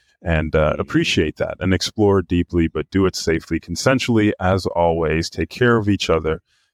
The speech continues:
Speaker 1: And until next time, we always encourage you to stay kinky, my friends.
Speaker 2: Stay kinky, my friends.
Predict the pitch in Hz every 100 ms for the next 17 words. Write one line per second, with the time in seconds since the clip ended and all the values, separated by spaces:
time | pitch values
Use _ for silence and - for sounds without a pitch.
0 | - 98 101 101 - 170 123 95 - -
1 | 76 65 - _ _ - 87 85 101 98
2 | 98 82 73 73 76 - _ _ _ _
3 | _ _ - - - 82 85 95 80 87
4 | 82 - - 76 76 80 82 87 95 95
5 | - 90 87 85 - 85 85 85 82 -